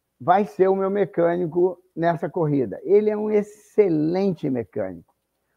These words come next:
Um dia nós tivemos um problema com o nosso Van Diemen, <clears throat> precisamos fazer quatro, o teste com quatro motores diferentes.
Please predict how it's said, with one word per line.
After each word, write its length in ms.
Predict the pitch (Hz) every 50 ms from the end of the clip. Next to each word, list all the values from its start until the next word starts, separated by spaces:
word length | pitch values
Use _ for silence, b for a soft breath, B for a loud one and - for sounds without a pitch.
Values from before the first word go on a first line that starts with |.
| _ -
Um 160 | 151 165 175
dia 180 | 151 151 214 214
nós 200 | 208 202 185 160
tivemos 400 | - 147 151 170 165 160 131 131
um 100 | 156 135
problema 480 | - 143 131 123 127 139 139 131 123 107
com 180 | - 117 117
o 40 | 117
nosso 360 | 117 113 110 110 _ - 110 - _ _ _ _ -
Van 240 | 110 101 117 113 107
Diemen, 400 | 107 156 190 185 156 123 101 - _ _ _ _ _ _ _ _ -
<clears throat> 260 | - 165 180 156 143
precisamos 580 | - 165 185 170 - 196 147 151 175 180 180 156
fazer 400 | - 175 156 143 131 165 165 - _ _ _ _
quatro, 760 | - 190 196 220 - 220 _ - - 226 233 233 220 - - _ _ _ _ _ _
o 100 | - 151
teste 460 | 139 - - 190 202 214 202 - -
com 180 | - - 180 160
quatro 380 | - - 214 226 277 - - 247
motores 460 | 190 190 143 - 185 180 170 175 160
diferentes. 640 | 165 165 - 170 156 135 131 123 113 92 - _